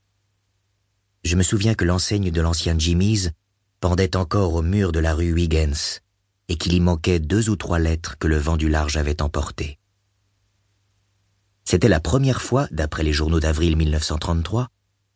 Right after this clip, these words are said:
que le jeune couple entrait dans un établissement nocturne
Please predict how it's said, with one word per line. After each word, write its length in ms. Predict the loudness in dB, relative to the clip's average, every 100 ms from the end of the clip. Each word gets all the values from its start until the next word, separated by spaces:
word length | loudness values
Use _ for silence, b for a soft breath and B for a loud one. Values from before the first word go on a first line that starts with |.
| _ _ _ _
que 80 | 0
le 80 | 2
jeune 260 | 2 2 0
couple 380 | -4 -2 -4 -2
entrait 360 | -2 -2 -2 -2
dans 180 | 0 0
un 60 |
établissement 760 | 0 0 -2 -4 -2 -2 0 0
nocturne 720 | 0 -2 -2 -2 0 -4